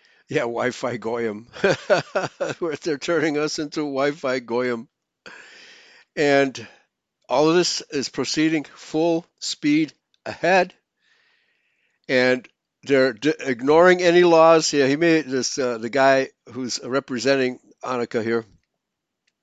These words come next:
may, uh, claim that this is ethical, but this is all about tracking. This is tracking people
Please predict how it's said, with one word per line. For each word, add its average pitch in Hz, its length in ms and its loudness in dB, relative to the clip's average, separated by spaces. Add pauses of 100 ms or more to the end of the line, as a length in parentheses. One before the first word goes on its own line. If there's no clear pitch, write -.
(640)
may, 139 240 4
uh, - 380 -8
claim 143 340 2
that 123 140 -2
this 131 200 -4
is 104 200 -8
ethical, 202 600 0 (880)
but 143 200 2
this 151 160 0
is 151 120 2
all 160 140 4
about 165 280 4
tracking. 208 540 4 (480)
This 165 140 -4
is 185 140 -4
tracking 190 460 2
people 165 560 0